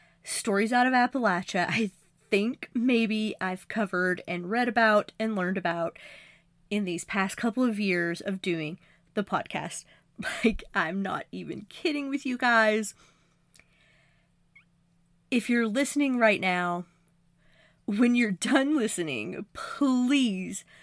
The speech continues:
leave me a comment either, um, down below if there's a comment section where you listen. Go to our Instagram, Appalachian Spooky Hour, and leave us a comment on the post for this episode. Send us an email.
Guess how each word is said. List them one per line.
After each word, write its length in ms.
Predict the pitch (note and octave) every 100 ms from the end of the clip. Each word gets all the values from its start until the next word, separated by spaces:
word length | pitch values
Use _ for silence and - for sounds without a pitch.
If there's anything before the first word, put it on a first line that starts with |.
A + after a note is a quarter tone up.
| - - -
leave 360 | G#3+ A3 A#3+
me 200 | C4 D4+
a 60 | D4
comment 880 | - G#3+ G3+ F#3+ F3 F3 F3+ - - _ _ _ _ _ -
either, 640 | A#3 A3 G#3 G3+ G3 G3
um, 380 | G3+ F#3+ - G3+
down 340 | F#3+ G3+ F#3 F3+
below 480 | F#3 F#3 B3+ B3
if 100 | A3+
there's 160 | - F3+
a 60 | G3
comment 480 | - C4+ B3+ A#3+
section 360 | B3+ A#3 - A#3
where 120 | F#3+
you 180 | D#3+ G3+
listen. 640 | G#3+ C4 - C4 B3 A#3+ - - - - _ G3+
Go 240 | G#3+ G3+
to 260 | - A3+ G#3
our 240 | D#3 - - -
Instagram, 880 | A#3+ A#3 - B3 A#3 A3 G#3+ G#3+ G#3+
Appalachian 560 | F#3 - E3 D#3+ -
Spooky 380 | G3+ B3+ A3 B3
Hour, 400 | G#3+ G3+ G3 G3
and 240 | - G3 G#3
leave 160 | G3+
us 140 | F#3+ G3+
a 40 |
comment 440 | - F3+ F3+ F3
on 160 | - -
the 80 | -
post 420 | - D#4 D4 -
for 100 | D4+
this 180 | B3+ B3
episode. 540 | G#3 G3+ - G#3+ G3 - - - -
Send 240 | - F#4
us 140 | G4 E4
an 100 | -
email. 240 | G#3+ F#3